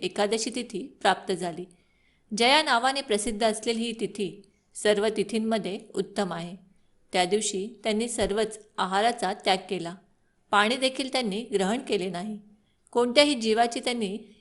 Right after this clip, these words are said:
हिंसा केली नाही आणि कोणतेही फळ देखील खाल्ले नाही. निरंतर दुःखामुळे ते एका पिंपळ वृक्षाजवळ बसून राहिले. सूर्यास्त झाला. जीवघेणी भयंकर रात्र त्यांच्यासमोर उपस्थित झाली. त्यांना झोपच लागली नाही.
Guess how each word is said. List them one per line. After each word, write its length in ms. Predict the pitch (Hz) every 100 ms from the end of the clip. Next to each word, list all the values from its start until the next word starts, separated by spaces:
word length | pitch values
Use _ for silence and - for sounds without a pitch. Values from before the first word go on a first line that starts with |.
| _ 226
हिंसा 360 | 202 196 240
केली 280 | 240 190 185
नाही 280 | 180 202 190 - _ _ -
आणि 160 | 196 202
कोणतेही 480 | 208 196 202 226
फळ 260 | 220 202 202
देखील 400 | 202 240 208 202 -
खाल्ले 320 | 226 180 180
नाही. 280 | 170 185 202 - - _ _ _ -
निरंतर 400 | 220 254 254 254
दुःखामुळे 640 | 214 214 262 240 233 190 214 -
ते 80 |
एका 160 | 214 226
पिंपळ 420 | 226 208 185 226
वृक्षाजवळ 680 | 214 208 240 214 220 185 233
बसून 400 | 269 196 214 196
राहिले. 300 | 190 170 160 - _ _ _ _ _ -
सूर्यास्त 520 | 208 196 202 202 214
झाला. 360 | 208 196 190 233 - _ _ _ 190
जीवघेणी 440 | 196 247 254 277 294
भयंकर 480 | 233 214 240 247
रात्र 400 | 226 208 - 185 233 -
त्यांच्यासमोर 580 | 196 190 214 208 185 269
उपस्थित 540 | - 190 190 - 208 156
झाली. 260 | 180 185 214 _ _ _ _ -
त्यांना 240 | 202 196
झोपच 440 | 220 196 185 240 240
लागली 300 | 208 185 180
नाही. 260 | 170 170